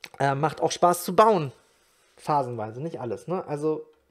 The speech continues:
ja, es ist halt die Frage, das ganze Set, wenn man das aufgebaut hat, ist siebenundzwanzig mal siebenundzwanzig Zentimeter. Ist quadratisch, ne? Klar, dieser Baum, der ragt noch ein bisschen raus.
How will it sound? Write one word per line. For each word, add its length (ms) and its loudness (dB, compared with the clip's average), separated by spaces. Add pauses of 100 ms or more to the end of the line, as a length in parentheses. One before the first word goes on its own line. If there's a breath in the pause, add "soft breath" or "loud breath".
(720 soft breath)
ja, 360 0 (1120)
es 140 -2
ist 120 -2
halt 160 6
die 60 -12
Frage, 360 4
das 160 -2
ganze 260 0
Set, 440 -2
wenn 100 -4
man 80 0
das 120 -4
aufgebaut 460 0
hat, 140 2
ist 100 -2
siebenundzwanzig 540 0
mal 120 -2
siebenundzwanzig 520 -8
Zentimeter. 440 -14 (2000 soft breath)
Ist 160 -20
quadratisch, 600 -4
ne? 320 -2
Klar, 240 2
dieser 200 -2
Baum, 400 -2
der 280 -2
ragt 200 -4
noch 60 -8
ein 100 -8
bisschen 200 -12
raus. 340 0